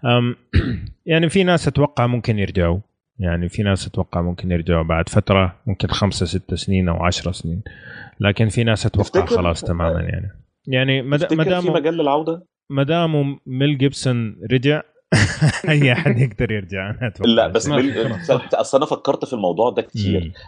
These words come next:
Speaker 2: أنا أعتقد إن إحنا أمام حادثة الأولى من نوعها في التاريخ.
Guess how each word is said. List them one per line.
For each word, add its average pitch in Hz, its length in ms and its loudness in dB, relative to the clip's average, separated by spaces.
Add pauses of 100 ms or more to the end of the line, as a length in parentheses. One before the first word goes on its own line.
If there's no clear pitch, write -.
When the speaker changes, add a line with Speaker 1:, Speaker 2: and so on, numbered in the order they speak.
(100)
Speaker 2:
أنا 131 240 2
أعتقد 110 360 -2
إن 107 120 -2
إحنا 85 280 -4
أمام 107 280 -2
حادثة - 640 0
الأولى 139 1000 0
من 120 220 -4
نوعها 92 420 0
في - 60 -18
التاريخ. - 440 -16